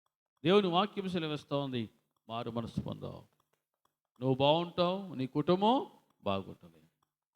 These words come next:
మనసు మార్చుకో, చెడు నడతను దిద్దుకో, చెడు నడతను దిద్దుకో, చెడు నడతను మానుకో అని వాక్యము హెచ్చరిస్తూ ఉంటుంది.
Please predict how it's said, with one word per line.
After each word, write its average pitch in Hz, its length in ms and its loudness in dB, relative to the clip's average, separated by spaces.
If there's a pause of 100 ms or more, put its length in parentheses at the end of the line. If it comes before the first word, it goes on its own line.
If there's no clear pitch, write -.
(240)
మనసు 226 340 6
మార్చుకో, 247 720 4 (640)
చెడు 240 180 10
నడతను 254 560 4
దిద్దుకో, 240 680 4 (920)
చెడు 240 180 8
నడతను 254 720 4 (240)
దిద్దుకో, 240 720 4 (340)
చెడు 233 140 8
నడతను 254 460 2
మానుకో 277 600 6
అని 254 280 2
వాక్యము 262 580 0
హెచ్చరిస్తూ 254 720 4
ఉంటుంది. 196 400 -4